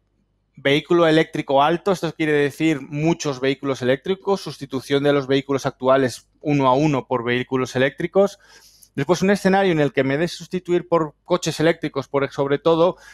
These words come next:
nos vamos a movilidad ligera. Entonces, nos iríamos a sustituir coches por bicis eléctricas, por ejemplo. Y luego el cuarto fue ya uno, mm, en el que va tomando como referencia el de bici eléctrica, o sea, mo-, transición a movilidad ligera,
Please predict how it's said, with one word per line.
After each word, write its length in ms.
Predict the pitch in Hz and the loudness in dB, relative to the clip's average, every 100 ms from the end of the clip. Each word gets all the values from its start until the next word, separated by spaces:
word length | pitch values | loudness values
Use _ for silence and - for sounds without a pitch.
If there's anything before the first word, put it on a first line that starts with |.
| _ | _
nos 160 | 139 | 0
vamos 260 | 135 156 165 | 2 2 2
a 60 | 170 | 2
movilidad 500 | 156 143 135 139 147 | 2 4 4 4 4
ligera. 460 | 139 - 135 110 | 2 2 2 2
Entonces, 280 | 107 123 139 | -2 -4 -4
nos 180 | 139 - | -4 -4
iríamos 320 | 135 143 147 | -2 -2 -2
a 40 | |
sustituir 520 | 139 139 139 131 143 - | -8 -12 -14 -4 -4 -2
coches 340 | 151 170 165 | -2 -2 -4
por 220 | - 135 | -4 -2
bicis 280 | 143 143 135 | -2 -2 0
eléctricas, 600 | 123 120 - 110 98 95 | 2 0 -2 -16 -14 -14
por 160 | - 113 | -10 -10
ejemplo. 460 | 113 131 156 196 - _ - | -6 -4 0 -2 -2 _ -8
Y 80 | 139 | -2
luego 220 | 143 160 | 0 2
el 100 | 175 | 0
cuarto 560 | - 170 180 - 196 - _ _ | 2 2 2 2 0 0 _ _
fue 280 | - 165 160 | -2 2 4
ya 180 | 170 | 4
uno, 360 | 160 180 170 180 | 4 4 2 0
mm, 680 | - 135 131 131 131 131 139 | -4 -6 -6 -4 -4 -4 -2
en 140 | 139 | -2
el 100 | 135 | -2
que 340 | - 131 131 - _ _ _ _ _ _ _ | 0 0 -2 -8 _ _ _ _ _ _ _
va 120 | 143 | -2
tomando 320 | 139 143 160 180 | 0 0 0 0
como 180 | 170 | 0
referencia 540 | 165 160 160 190 - 143 | 0 0 2 2 2 2
el 80 | 127 | 2
de 100 | 123 | 2
bici 260 | 143 - | 0 2
eléctrica, 460 | 160 170 - - 170 | 4 2 -2 0 0
o 60 | |
sea, 320 | 156 139 127 - | 2 0 0 -2
mo-, 280 | 107 127 - | -6 -6 -4
transición 420 | 131 127 123 139 | -6 -4 -8 -4
a 60 | 139 | -2
movilidad 460 | 151 147 147 147 | -2 -2 0 2
ligera, 460 | 147 143 170 160 165 | 0 2 2 2 0